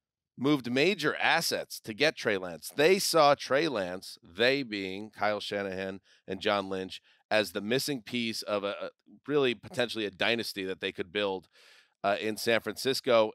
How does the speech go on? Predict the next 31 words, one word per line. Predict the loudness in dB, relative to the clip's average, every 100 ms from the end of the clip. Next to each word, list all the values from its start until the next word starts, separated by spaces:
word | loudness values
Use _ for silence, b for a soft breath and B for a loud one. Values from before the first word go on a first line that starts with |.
| -4
And | -4
of | -2
course, | 0 0
that | 2 0
has | 0
never | 0 2 4 2 -2 -8
happened. | 0 0 2 -2 -4 -4
Injuries | -4 -2 -4 -4
have | -6 -6
been | -6
a | -4
major | -2 -4 -4
reason | -6 -6 -6
why, | 0 2 2
but | 0 -2
Lance | 0 0 0
also | 0 2 2 0
has | 2
had | 4
opportunities | 4 0 -8 -8 -6 -6 -8 -14 b b b
both | 0 0
on | 0 -2
the |
field | -4 0 0 0
and | -4
behind | -2 -2 -2
the | -4
scenes | -4 -4 -6 -8
to | -6 -6 -8
entrench | -4 0 0
himself, | -2 0 4 4